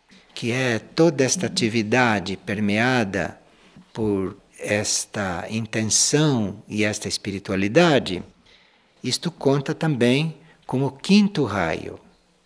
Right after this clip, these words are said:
como se disse. E esse quinto raio fica impossibilitado de permear a nossa vida se nós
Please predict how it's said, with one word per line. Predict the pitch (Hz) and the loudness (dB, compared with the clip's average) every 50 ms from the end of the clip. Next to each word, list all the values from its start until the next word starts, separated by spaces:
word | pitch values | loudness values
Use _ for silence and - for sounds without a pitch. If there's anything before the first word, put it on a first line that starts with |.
| _ _ - | _ _ -8
como | - 107 104 110 | -6 -6 -4 -4
se | 101 - - 120 | -4 -4 -4 -4
disse. | 98 101 98 90 82 - - - - - 95 92 - _ _ _ _ _ - _ _ _ _ _ _ - - - - - - - | -6 -6 -6 -8 -6 -8 -8 -8 -10 -10 -14 -16 -18 _ _ _ _ _ -20 _ _ _ _ _ _ -20 -20 -20 -20 -12 -4 0
E | 139 165 190 | 6 8 8
esse | 220 208 - - 240 | 8 8 6 2 0
quinto | - - - 143 127 120 - 127 110 | 0 0 -2 0 0 0 0 0 0
raio | 98 143 160 165 151 131 113 95 90 90 90 92 - - _ _ _ _ _ _ _ _ _ | 2 2 4 4 4 4 4 2 2 0 -2 -4 -6 -10 _ _ _ _ _ _ _ _ _
fica | - - - - 185 | -6 -4 -2 0 2
impossibilitado | 190 180 - - 233 240 220 - - 220 202 165 190 185 170 165 165 - - - 131 123 117 107 101 98 107 135 156 156 156 _ _ _ _ - | 0 2 2 4 4 4 4 2 0 -2 0 2 2 2 2 0 -2 -2 0 2 4 4 4 4 2 0 -2 -4 -4 -4 -8 _ _ _ _ -10
de | 113 107 151 | -2 0 0
permear | 151 156 - 175 170 156 165 160 147 127 113 110 107 | 0 4 4 4 6 6 6 4 4 4 4 4 4
a | 110 107 | 4 4
nossa | 110 104 95 - - 107 110 | 4 4 2 2 2 0 2
vida | 120 156 220 214 156 117 104 90 - 101 - - _ _ _ - - - - - - | 6 8 8 8 8 6 2 0 0 -2 -10 -18 _ _ _ -20 -20 -20 -20 -16 -8
se | - - - 180 | -4 2 2 4
nós | 175 196 202 214 220 220 208 - - - - - - - - - | 4 6 4 4 4 2 2 0 0 0 -2 -4 -6 -6 -8 -10